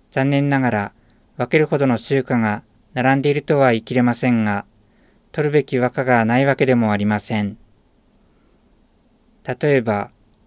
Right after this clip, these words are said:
満開になるのを確認することを毎日楽しみにしていた桜花ですが、満開になったことをうっかり人に告げられてしまい、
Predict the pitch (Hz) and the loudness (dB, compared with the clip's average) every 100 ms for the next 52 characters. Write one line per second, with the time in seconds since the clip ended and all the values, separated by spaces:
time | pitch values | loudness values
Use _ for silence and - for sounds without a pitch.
0 | _ _ 143 131 147 143 143 143 147 143 | _ _ -6 -2 0 0 0 0 0 0
1 | 117 - 120 135 139 131 - 127 127 - | 0 -4 -4 0 0 -2 -4 -4 -4 -2
2 | 120 107 107 _ _ _ _ _ 139 143 | -2 -2 -6 _ _ _ _ _ -4 -2
3 | 139 - 127 110 117 123 147 143 139 - | -2 -4 -8 -6 -4 -4 -2 -2 -2 -2
4 | 127 120 110 - - 131 127 135 123 113 | -2 -2 -6 -6 -2 0 2 0 0 -2
5 | - 110 104 101 _ _ _ _ _ _ | -2 -4 -4 -6 _ _ _ _ _ _
6 | - 135 135 135 135 139 - 131 - - | -4 -4 0 0 2 0 0 -2 -2 0
7 | 120 104 - _ _ _ _ - 131 - | 0 0 -4 _ _ _ _ -10 -10 -4
8 | 147 143 123 - 135 127 - 131 131 131 | -2 0 -2 0 0 0 0 0 2 0
9 | 127 113 - 110 107 101 | -2 -6 -4 -2 -2 -4